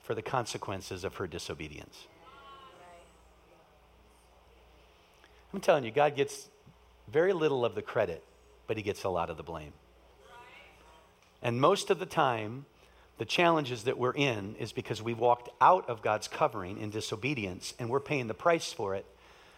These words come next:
from the consequences, but God's the one getting the blame. Y'all with me? Is that a good word? Come on, good preaching, Pastor Jared. All right. But here's what does happen here.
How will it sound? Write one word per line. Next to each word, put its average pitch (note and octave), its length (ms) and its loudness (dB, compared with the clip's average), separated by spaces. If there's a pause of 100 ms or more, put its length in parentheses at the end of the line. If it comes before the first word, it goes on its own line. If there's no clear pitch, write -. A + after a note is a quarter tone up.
(160)
from C3 160 -2
the A#2+ 80 -2
consequences, A2+ 1040 -2 (540)
but F#2 120 -8
God's G#2 260 0
the G2+ 60 -6
one F2 180 -6
getting G2 240 -8
the F2+ 40 -10
blame. E2+ 320 -8 (320)
Y'all G#2 160 2
with B2 160 0
me? C#3+ 160 -6 (1200)
Is B2+ 160 -4
that D3 120 6
a B2+ 40 -4
good D3 140 0
word? C#3+ 300 4
Come C3+ 100 -4
on, G#2 120 -2
good C3 180 -4
preaching, C#3+ 320 -2
Pastor C3+ 300 2
Jared. C#3 340 4 (420)
All C3+ 80 -2
right. B2+ 220 0 (3250)
But D#3+ 120 4
here's G#3 200 6
what F3 220 6
does E3 220 8
happen G#2 320 0
here. F#2+ 240 -10